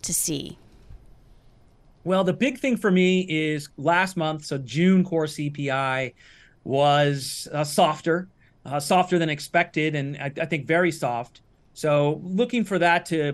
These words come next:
Speaker 2: pick back up, uh, month to month, uh, maybe a point three percent month to month, uh,
Speaker 1: Hmm.
Speaker 2: percent change. So, uh,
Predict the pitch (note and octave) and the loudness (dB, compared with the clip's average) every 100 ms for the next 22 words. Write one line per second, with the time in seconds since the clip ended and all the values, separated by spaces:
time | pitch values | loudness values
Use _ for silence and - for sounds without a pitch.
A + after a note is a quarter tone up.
0 | - F#3 F3+ E3 D3 C#3+ D#3+ - - D3+ | -4 -6 -2 0 0 0 -2 -2 -4 -2
1 | D3 D3+ D#3+ D3+ C#3+ C#3 F3 - _ _ | 0 0 -2 -4 -4 -4 -6 -12 _ _
2 | _ _ - C#3 C#3 D3+ D#3 D3 E3 D#3 | _ _ -12 -8 -2 0 0 -2 -2 -4
3 | D3 - D3+ D#3 F3 E3+ - D#3 - D#3 | -4 -6 -4 -2 -4 -6 -10 -8 -4 -4
4 | D#3+ D3 D3 C#3 C#3 D3 D3 D3+ C#3+ B3+ | -4 -6 -4 -6 -6 -6 -8 -4 0 0
5 | G#3+ D#3 C#3 - C3+ C#3 D3+ - - _ | -2 -4 -6 -6 -8 -6 -8 -10 -20 _
6 | _ _ _ - D#3+ D#3+ D#3+ E3+ - | _ _ _ -4 2 4 4 2 -2